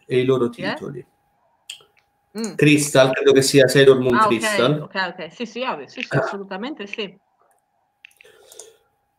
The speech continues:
Speaker 1: Allora, ma se non esistessi, come fai a essere, ma questo qua era su,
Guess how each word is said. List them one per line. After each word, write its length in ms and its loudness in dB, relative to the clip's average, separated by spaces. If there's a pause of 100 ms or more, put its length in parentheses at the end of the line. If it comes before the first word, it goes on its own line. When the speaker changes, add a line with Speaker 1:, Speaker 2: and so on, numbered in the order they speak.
(120)
Speaker 1:
Allora, 880 0
ma 300 -4
se 160 -2
non 140 2
esistessi, 640 -4
come 140 2
fai 180 2
a 40 0
essere, 280 0
ma 80 0
questo 280 -6
qua 280 0
era 220 -2
su, 440 -10